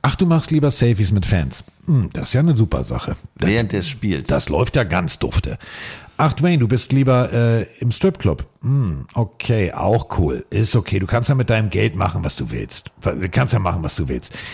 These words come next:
Speaker 1: Problem ist, der doppelte und dreifache Schlag für die Redskins war, wenn du gegen Daniel Stephen Jones den Dritten, Danny Dimes,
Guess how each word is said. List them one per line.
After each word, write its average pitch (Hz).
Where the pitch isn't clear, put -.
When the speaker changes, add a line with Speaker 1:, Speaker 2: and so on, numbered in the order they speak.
Speaker 1:
Problem 190
ist, 160
der 98
doppelte 127
und 87
dreifache 90
Schlag -
für -
die 69
Redskins 87
war, 82
wenn 98
du 123
gegen 104
Daniel 156
Stephen 123
Jones 101
den 98
Dritten, 101
Danny 67
Dimes, 57